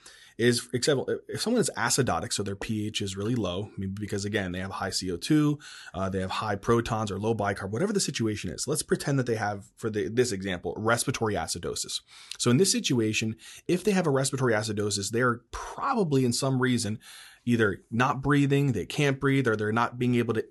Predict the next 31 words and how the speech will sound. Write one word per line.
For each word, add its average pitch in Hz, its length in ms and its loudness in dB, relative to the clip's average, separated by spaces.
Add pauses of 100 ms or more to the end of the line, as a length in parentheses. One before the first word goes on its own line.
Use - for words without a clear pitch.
uh, 113 80 0 (100)
get 127 240 4
some 131 180 2
of 113 100 2
that 107 120 0
actual 104 300 0
C 117 280 2
O 110 80 4
two 113 400 0
out 110 160 4
of 104 100 -2
the 104 60 -2
lungs 101 320 -2
and 95 120 -2
into 95 180 -6
the 92 140 -4
atmosphere. - 480 -8 (320)
And 120 120 4
so 123 120 4
what 113 100 4
happens 147 340 0
is 101 120 -2
they 113 120 4
accumulate 117 800 2
a - 20 -2
lot 95 140 0
of 95 60 -2
that - 160 -4
C 98 180 -2
O 80 60 -2
two. - 320 -6